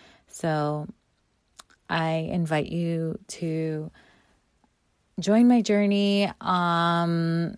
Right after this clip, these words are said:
in the Mom Boss Motivation community. I'm just kinda choked up right now.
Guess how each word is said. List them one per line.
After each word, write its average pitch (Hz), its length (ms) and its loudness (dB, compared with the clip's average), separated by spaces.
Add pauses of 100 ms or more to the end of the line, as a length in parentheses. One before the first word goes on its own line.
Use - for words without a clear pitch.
in 175 200 -2
the 175 60 0
Mom 175 280 2
Boss 175 320 4
Motivation 170 480 4
community. 226 640 4
I'm 202 180 0
just - 420 -8
kinda 175 240 -4
choked - 320 -12
up - 200 -10
right - 100 -12
now. - 140 -14